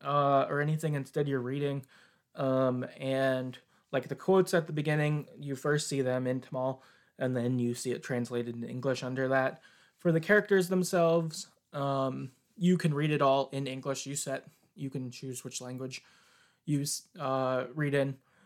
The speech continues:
but in parts of them, you can tell that the characters are saying, speaking in Tamil. Like, there'll be times where they'll speak and they'll say, "Hey, could you not say that in English? Could you speak it in Tamil?"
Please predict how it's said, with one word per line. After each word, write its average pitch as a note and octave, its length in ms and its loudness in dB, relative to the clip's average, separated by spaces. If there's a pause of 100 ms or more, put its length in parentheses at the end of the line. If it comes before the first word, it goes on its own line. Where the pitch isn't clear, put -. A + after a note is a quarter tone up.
(160)
but C3+ 640 4 (960)
in G3+ 200 6
parts E3+ 260 6
of D#3 120 2
them, C#3+ 200 2
you C#3 80 -2
can C3+ 160 -4
tell C3 300 -2
that B2 260 -4
the - 80 -8
characters A#2+ 400 -10
are - 80 -20
saying, C#3 340 -2 (200)
speaking D3+ 380 -4
in C3+ 80 -4
Tamil. B2+ 440 -6 (460)
Like, B2+ 140 -2
there'll C3 160 0
be B2+ 120 0
times B2 400 -10
where B2 100 -6
they'll A#2+ 140 -6
speak - 220 -10
and B2 80 -8
they'll A#2+ 80 -10
say, C3+ 160 -10
"Hey, G3 180 4
could E3 220 -4
you C#3+ 320 -4 (520)
not C3+ 200 -6
say C3 100 -4
that B2 140 -4
in B2 80 -8
English? A#2 280 -8
Could B2+ 140 -18
you B2 80 -14 (220)
speak - 560 -20
it - 40 -8
in - 120 -12
Tamil?" - 320 -18